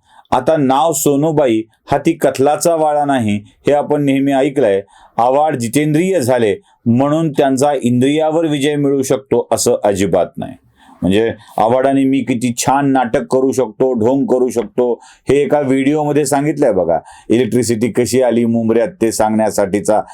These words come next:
एक व्हिडिओ केला होता आणि त्यात त्यांनी सांगितलं. आपल्याला तो व्हिडिओ नाही बघायचा आहे. आव्हाडांचा इंद्रियावरच ताबा नाहीये, आपल्याच इंद्रियावर ताबा नाहीये, आणि त्यातल्या त्यात सगळ्यात मोठं म्हणजे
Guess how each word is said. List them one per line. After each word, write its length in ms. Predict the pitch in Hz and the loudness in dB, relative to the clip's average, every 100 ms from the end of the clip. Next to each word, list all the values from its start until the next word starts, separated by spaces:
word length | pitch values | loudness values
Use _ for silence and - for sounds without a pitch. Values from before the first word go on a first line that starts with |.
| - - | -10 -2
एक 160 | 107 | 0
व्हिडिओ 360 | 104 117 127 127 | 2 0 0 0
केला 220 | 104 120 | 0 0
होता 160 | 113 131 | 2 0
आणि 100 | 139 | 0
त्यात 180 | 143 139 | -2 -2
त्यांनी 260 | 151 156 | -2 0
सांगितलं. 440 | 156 175 101 71 87 | -2 0 -2 0 -2
आपल्याला 300 | 87 117 110 | 0 0 0
तो 100 | 131 | 0
व्हिडिओ 280 | 127 135 139 | 2 0 0
नाही 140 | 143 | 0
बघायचा 460 | 107 80 71 - - | 0 0 -2 -6 -16
आहे. 200 | _ _ _ _ - - - - | _ _ _ _ -20 -20 -6 0
आव्हाडांचा 640 | 185 247 247 220 196 240 220 | 2 0 0 0 2 2 0
इंद्रियावरच 840 | 160 170 190 220 220 220 240 240 | 0 0 0 0 0 -2 -2 -4
ताबा 340 | 208 220 208 202 | -2 0 0 0
नाहीये, 340 | 165 127 85 - | 0 0 -2 0
आपल्याच 520 | 127 139 165 190 156 | 0 2 0 0 0
इंद्रियावर 540 | 165 156 151 139 131 117 | 0 2 2 2 0 0
ताबा 300 | 104 95 85 | 0 0 -2
नाहीये, 220 | 78 87 | 0 -2
आणि 100 | 98 | 0
त्यातल्या 320 | 117 117 127 | 0 0 -2
त्यात 140 | 135 131 | -2 -2
सगळ्यात 380 | - 117 127 123 | -2 0 0 0
मोठं 340 | 127 113 123 | -2 -2 0
म्हणजे 320 | 123 120 131 | 0 0 -2